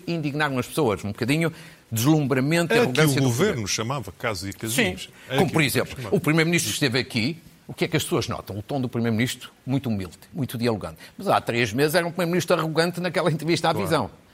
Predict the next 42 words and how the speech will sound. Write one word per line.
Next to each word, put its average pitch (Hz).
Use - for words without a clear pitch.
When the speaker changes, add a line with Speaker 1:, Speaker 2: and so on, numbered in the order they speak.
Speaker 1:
Agora 107
falta 131
saber 143
qual 143
deles 143
é 143
que -
é 139
o 139
verdadeiro 127
e 139
o 147
artificial. -
E 320
depois, 208
sobretudo, 226
eu 220
acho 202
que -
são 208
muitos 208
anos 202
de -
poder. 151
E 196
muitos 202
anos 135
de -
poder 190
dá, 147
de -
facto, 160
nisto, 127
e 127
por 151
isso 180
é 175
que 170
acho 170
que -
esta -
sondagem 107